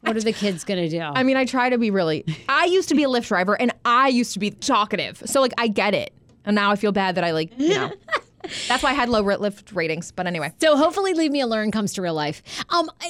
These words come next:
Speaker 1: speaking of Lyft and Uber, did you guys see this woman in D C that's getting scammed? That she says she got scammed from a Lyft driver who said that she vomited in his vehicle, and then he falsely reported it to get an additional hundred dollars.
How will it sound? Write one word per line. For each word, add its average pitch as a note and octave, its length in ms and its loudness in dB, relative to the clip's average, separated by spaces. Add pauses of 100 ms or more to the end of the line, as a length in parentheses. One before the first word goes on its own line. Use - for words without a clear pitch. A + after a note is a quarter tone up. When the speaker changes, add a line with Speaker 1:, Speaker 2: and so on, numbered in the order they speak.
(100)
Speaker 1:
speaking G#4 420 0
of C4+ 100 0
Lyft B3+ 240 0
and B3 80 4
Uber, A3 360 2
did G3+ 180 0
you A3+ 60 0
guys A#3+ 200 0
see - 80 0
this A#3+ 180 -2
woman A3+ 240 2
in G#3 200 0
D F#3+ 120 -4
C A3 220 -2
that's A3 160 -2
getting F#3 220 0
scammed? G3+ 580 0
That G#3 100 0
she C4+ 200 -2
says A#3+ 180 0
she - 80 -4
got G#3 160 0
scammed G#3+ 300 0
from G3 120 0
a F3 60 0
Lyft G3 240 -2
driver E3+ 560 0 (120)
who A#3 140 2
said A#3 220 0
that G3+ 140 -2
she A#3+ 340 0
vomited F#3+ 800 0 (200)
in C#4+ 220 2
his A3+ 360 2
vehicle, G3+ 600 0
and G#3+ 100 2
then A3+ 120 2
he C4 180 0
falsely B3+ 480 0
reported C4 420 0
it G3 140 -2
to A3 100 -2
get G3+ 300 0
an G#3 100 2
additional G3 380 -2
hundred F#3+ 300 2
dollars. F#3+ 500 -2